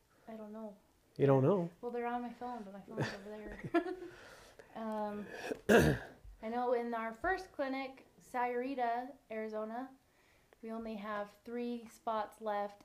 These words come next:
Speaker 1: in the intro to cow working. Everything else is full.
Speaker 2: Yep.
Speaker 1: Um,
Speaker 2: For the Boyd Ranch Clinic, there's only one private session left
Speaker 1: Yeah.
Speaker 2: on Wednesday. That's it. That's about full.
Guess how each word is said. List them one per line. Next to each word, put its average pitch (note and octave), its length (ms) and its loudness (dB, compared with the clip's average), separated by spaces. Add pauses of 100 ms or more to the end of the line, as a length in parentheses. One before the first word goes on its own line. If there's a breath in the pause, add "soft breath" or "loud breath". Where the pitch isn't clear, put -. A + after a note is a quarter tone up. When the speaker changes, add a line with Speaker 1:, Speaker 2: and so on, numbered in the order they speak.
Speaker 1:
in G#3 180 -10
the F#3+ 260 -6
intro G#3+ 280 -8
to F#3+ 100 -10
cow G3+ 380 -6
working. F#3 360 -10 (240)
Everything G3 340 -8
else F#3 160 -10
is - 220 -20
full. F#3+ 380 -6 (680)
Speaker 2:
Yep. C#3+ 280 2 (340 loud breath)
Speaker 1:
Um, G3 600 -6 (680 soft breath)
Speaker 2:
For D3+ 120 12
the C3 60 10
Boyd D3+ 260 12
Ranch E3 300 12
Clinic, E3+ 320 12
there's D#3+ 160 10
only D3 180 12
one E3 580 12 (220)
private D#3+ 320 12
session C3+ 340 6
left B2 360 2 (220)
Speaker 1:
Yeah. C#3+ 80 4
Speaker 2:
on C3 80 8
Wednesday. C#3 580 10
That's C3 260 4
it. C#3 260 8 (180)
That's C3+ 180 0
about C3 280 6
full. C3+ 380 8